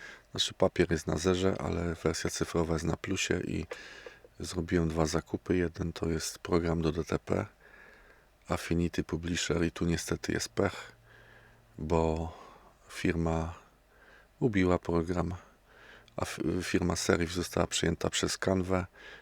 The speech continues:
i Affinity trzy został, e, wydany już jako Affinity Studio z funkcjami premium. Na razie niby tylko funkcje sztucznej inteligencji są płatne, ale to zmierza w tym kierunku, że nie ma się co w to narzędzie pchać. Na razie oczywiście polecam,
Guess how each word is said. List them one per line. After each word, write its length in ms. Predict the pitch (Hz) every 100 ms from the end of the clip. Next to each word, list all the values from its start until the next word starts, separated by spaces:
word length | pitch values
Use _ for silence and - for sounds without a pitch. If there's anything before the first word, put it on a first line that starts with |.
| - -
i 100 | 87
Affinity 540 | - 90 85 - -
trzy 460 | - - 85 85 82 - _ - - - - - _ -
został, 600 | 80 80 - 82 80 82 - -
e, 60 | - - - - -
wydany 500 | - 85 82 82 82
już 160 | 82 80
jako 220 | 82 -
Affinity 500 | 80 - 87 85 87
Studio 540 | - - 82 87 82 85 _ - - - - - -
z 140 | -
funkcjami 580 | - 82 - 82 82 82
premium. 540 | - 98 92 87 90 90 - _ - - - - - _ -
Na 120 | 85
razie 300 | 85 85 85
niby 600 | 87 80 85 82 82 82 -
tylko 340 | - - 82
funkcje 420 | - 85 - -
sztucznej 360 | - - - 82
inteligencji 640 | 80 85 95 107 98 98
są 180 | - 87
płatne, 460 | - 92 - - 85
ale 180 | 85
to 160 | 82 82
zmierza 320 | 85 90 85
w 60 | -
tym 160 | 85
kierunku, 480 | 82 85 85 82 -
że 160 | 82 85
nie 120 | 87
ma 100 | 85
się 140 | -
co 140 | - -
w 80 | -
to 100 | 87
narzędzie 440 | 85 85 82 82
pchać. 340 | - - -
Na 100 | 85
razie 280 | 101 98 101
oczywiście 500 | 95 - 87 - -
polecam, 500 | - 82 104 - 85